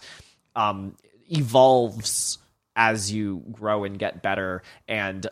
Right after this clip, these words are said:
all of those kind of one cell error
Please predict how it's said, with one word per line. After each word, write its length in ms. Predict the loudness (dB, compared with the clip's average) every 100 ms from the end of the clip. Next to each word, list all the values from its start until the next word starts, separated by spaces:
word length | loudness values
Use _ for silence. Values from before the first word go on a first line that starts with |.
| -6
all 260 | -2 0
of 140 | 0 -2
those 260 | -2 -2
kind 220 | -2 -2
of 260 | -2 -6 -10
one 420 | -16 -8 -4 -4 -2
cell 580 | 0 2 4 2 0 -4 -4
error 480 | -2 -2 -4 -6